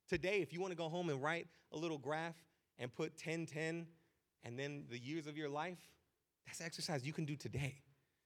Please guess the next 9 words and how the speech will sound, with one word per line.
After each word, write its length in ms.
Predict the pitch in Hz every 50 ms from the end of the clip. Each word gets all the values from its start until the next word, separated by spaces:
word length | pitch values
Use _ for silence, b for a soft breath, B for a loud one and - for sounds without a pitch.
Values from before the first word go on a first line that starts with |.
| b b b b b b _ _ _ _ _ _ _ _ _ _ _ _ -
to 80 | 147
start 240 | - - 151 135 143
making 440 | 123 120 123 135 151 151 160 165 147
this 140 | 123 127 -
story 760 | - - - - - - 160 160 156 120 101 98 - 139 135 - b b b b b b b b b -
of 60 | 120
how 200 | - - 135 123 117 110
God 360 | 123 120 127 139 139 139 131
has, 260 | 117 127 104 92 -